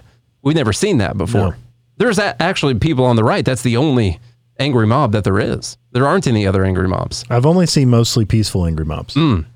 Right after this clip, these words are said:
Speaker 1: yeah, yeah. Mostly angry <laughs> mobs. That's what you care. Mob intimi-, here's what they're saying. Mob intimidation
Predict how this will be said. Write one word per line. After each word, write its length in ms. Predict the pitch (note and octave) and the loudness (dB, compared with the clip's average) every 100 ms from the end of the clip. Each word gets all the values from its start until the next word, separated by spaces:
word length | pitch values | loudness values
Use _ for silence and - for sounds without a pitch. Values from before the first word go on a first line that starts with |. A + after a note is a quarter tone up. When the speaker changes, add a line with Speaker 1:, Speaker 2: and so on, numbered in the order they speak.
| _ | _
Speaker 1:
yeah, 240 | A#2+ G#2 F2+ - - | -2 -2 -4 -10 -6
yeah. 200 | G#2+ F#2+ - _ | -4 -4 -8 _
Mostly 600 | A#2+ D#3 F3 - D3 B2 | -2 0 0 0 0 0
angry 260 | A2 G2+ G2 | 0 2 2
<laughs> 20 | |
mobs. 480 | F#2+ - G2+ F2+ - - - _ _ | 2 0 0 -2 -8 -18 -20 _ _
That's 200 | C3+ C#3+ | -6 -2
what 120 | D3 A#2 | 0 0
you 80 | |
care. 220 | A2+ A#2 F#2+ - - | 0 -2 -2 -8 -8
Mob 480 | - C3 F#3+ A3 G#3 | -2 0 2 0 0
intimi-, 420 | F#3+ D#3 E3+ F3 | 0 0 0 0
here's 220 | A#2+ D#3+ D3 | 0 0 0
what 140 | D3+ | 0
they're 100 | D3 | 0
saying. 300 | - E3+ C3 | 0 0 2
Mob 300 | A2+ D3+ F3 | 2 2 2
intimidation 840 | D3 B2 D3+ C3 C3 D3 D#3 D#3 | 0 0 0 0 0 -2 -2 -2